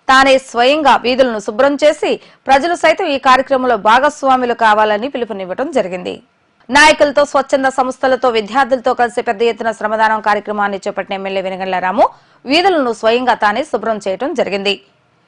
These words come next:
మాటలు చెప్పి ఫోటోలు దిగడం కాదు, ప్రతి ఒక్కరూ ఇది మన బాధ్యత అని స్వీకరించి మన ఇంటిని ఎలా శుభ్రం చేసుకుంటామో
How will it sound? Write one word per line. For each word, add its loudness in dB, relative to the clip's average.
మాటలు 2
చెప్పి -4
ఫోటోలు 2
దిగడం -2
కాదు, 2
ప్రతి 0
ఒక్కరూ 2
ఇది -2
మన -2
బాధ్యత 0
అని 2
స్వీకరించి -2
మన 0
ఇంటిని 0
ఎలా 6
శుభ్రం -4
చేసుకుంటామో -2